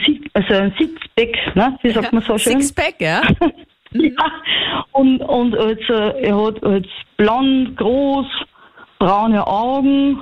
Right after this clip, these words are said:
Speaker 1: ne?
Speaker 2: Mhm.
Speaker 1: Und ja, und der hat halt Bernhard geheißen und ich sitz halt da so und sag, der kommt einfach nicht, ja.
Speaker 2: <laughs> Und Bernhard
Speaker 1: Und
Speaker 2: hat seine Chance ergriffen. <laughs>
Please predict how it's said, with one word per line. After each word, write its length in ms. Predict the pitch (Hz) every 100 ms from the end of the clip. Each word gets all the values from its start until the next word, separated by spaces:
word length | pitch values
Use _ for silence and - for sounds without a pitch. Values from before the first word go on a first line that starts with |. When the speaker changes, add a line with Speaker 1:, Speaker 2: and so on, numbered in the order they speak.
| - -
Speaker 1:
ne? 280 | 202 254 262 - _ _ - -
Speaker 2:
Mhm. 440 | 180 - 165 214 226
Speaker 1:
Und 480 | - 202 208 202 202 - - -
ja, 480 | 190 175 190 202 185 _ _ _ _ _ -
und 240 | 190 185
der 120 | 190
hat 160 | 196 202
halt 200 | 208 196
Bernhard 400 | 175 165 180 -
geheißen 440 | 208 202 208 254
und 260 | 233 208 190
ich 160 | - 214 - -
sitz 160 | 320 330
halt 200 | 247 226
da 140 | 226 226 226
so 60 |
und 200 | 226 220 220
sag, 160 | 214 214 - _ -
der 140 | 196
kommt 400 | 196 277 294 311
einfach 420 | 175 185 185 208
nicht, 280 | 208 220 277 - - _ -
ja. 280 | 175 226 262 - 226 277 269 254
Speaker 2:
<laughs> 460 | - - - -
Und 240 | - 220 190
Bernhard 480 | 220 214 233 262 262
Speaker 1:
Und 80 |
Speaker 2:
hat 120 | 254 240
seine 280 | 233 220
Chance 480 | 233 - 285 220 -
ergriffen. 520 | - 208 202 208 -
<laughs> 100 | -